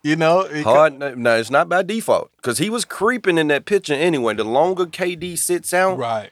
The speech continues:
Speaker 2: 'cause if K D was playing, it's gonna be like, "Well, nigga, you playing
Speaker 1: Yeah,
Speaker 2: with
Speaker 1: he playing,
Speaker 2: Kyrie and
Speaker 1: yeah,
Speaker 2: K D."
Speaker 1: yeah.
Speaker 2: But K D keeps sitting out, and, and hell, there's some games that, that Harden is winning without Kyrie.
Speaker 1: So,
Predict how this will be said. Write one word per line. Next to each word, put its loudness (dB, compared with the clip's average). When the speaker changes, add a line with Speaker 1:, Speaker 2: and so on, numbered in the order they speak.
Speaker 2:
'cause -12
if -12
K 0
D -8
was -6
playing, 0
it's -4
gonna -2
be -4
like, 0
"Well, -2
nigga, -14
you -14
playing -6
Speaker 1:
Yeah, -4
Speaker 2:
with -10
Speaker 1:
he -6
playing, 0
Speaker 2:
Kyrie -6
and -8
Speaker 1:
yeah, -12
Speaker 2:
K -4
D." -8
Speaker 1:
yeah. -14
Speaker 2:
But -2
K -2
D -6
keeps -10
sitting -2
out, 4
and, -6
and -4
hell, -2
there's -2
some -4
games 0
that, -2
that -2
Harden 2
is -8
winning -6
without -2
Kyrie. -4
Speaker 1:
So, -16